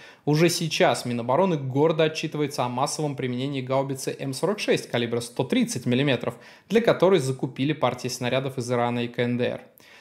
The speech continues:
Что касается Р С З О, то аналитики отмечают серьёзное падение запасов Б М двадцать один «Град»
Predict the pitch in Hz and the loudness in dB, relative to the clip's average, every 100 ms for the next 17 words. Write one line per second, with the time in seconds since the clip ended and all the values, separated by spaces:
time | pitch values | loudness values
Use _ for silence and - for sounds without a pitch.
0 | - - - 165 165 156 151 147 156 151 | -20 -6 0 4 4 4 2 0 0 0
1 | - 147 131 147 214 - 147 - 160 165 | 0 -2 2 4 4 2 -2 -2 -2 -2
2 | 143 - - 190 147 - 190 190 170 175 | -2 -2 0 2 0 2 0 2 0 4
3 | 185 131 120 120 127 170 156 127 123 143 | 4 2 -2 -2 0 0 0 0 2 0
4 | 139 120 123 143 123 123 117 120 110 123 | 0 -4 -2 -2 0 -2 -4 -6 -10 -6
5 | 131 220 320 | 2 2 2